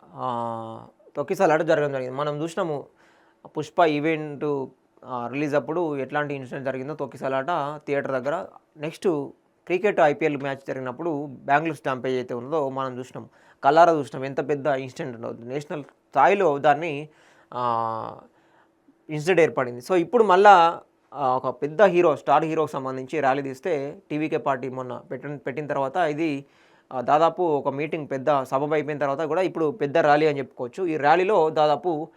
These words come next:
యాభై మందికి పైగా, ఆ, మృతి చెందారట. మరణించిన వారిలో కార్యకర్తలతో పాటు చిన్నారులు, తక్షణమే వైద్య సహాయం అందించాలని స్టాలిన్ ఆదేశాలు కూడా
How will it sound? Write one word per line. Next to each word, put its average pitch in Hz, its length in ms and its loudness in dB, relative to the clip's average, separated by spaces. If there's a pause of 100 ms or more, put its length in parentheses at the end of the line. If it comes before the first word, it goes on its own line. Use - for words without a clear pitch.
(300)
యాభై 147 320 6
మందికి 175 320 0
పైగా, 156 560 2 (480)
ఆ, 131 100 -6
మృతి 147 300 -2
చెందారట. 135 360 2 (2500)
మరణించిన 202 400 4
వారిలో 190 280 10
కార్యకర్తలతో 170 640 4
పాటు 160 280 6
చిన్నారులు, 170 540 0
తక్షణమే 190 380 2
వైద్య 160 300 6
సహాయం 165 400 4
అందించాలని 151 500 0
స్టాలిన్ 165 400 4
ఆదేశాలు 147 380 2
కూడా 151 360 6